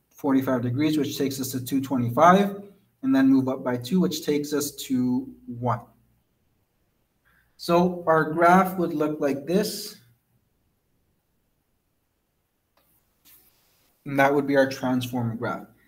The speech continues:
So it'd be g of x is equal to x plus forty-five plus two. So again, my domain is always going to be X E R.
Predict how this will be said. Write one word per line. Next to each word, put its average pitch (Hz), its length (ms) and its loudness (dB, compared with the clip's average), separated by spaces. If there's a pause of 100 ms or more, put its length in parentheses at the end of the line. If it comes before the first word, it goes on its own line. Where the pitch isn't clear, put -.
(320)
So - 120 -8
it'd 139 120 -2
be 135 120 -2
g 156 240 0
of 190 120 2
x 165 500 0 (440)
is 147 220 -10
equal 151 300 -6
to 139 280 -4
x 180 520 -4 (260)
plus 180 280 0
forty-five 143 920 -2 (1300)
plus 135 400 -4 (220)
two. 117 340 -6 (840)
So 175 160 2
again, 190 320 8
my 170 160 8
domain 165 520 6
is - 220 6
always 151 300 4
going 147 240 0
to 143 80 -2
be 139 340 -4
X 143 320 -4
E 120 220 -4
R. 208 420 2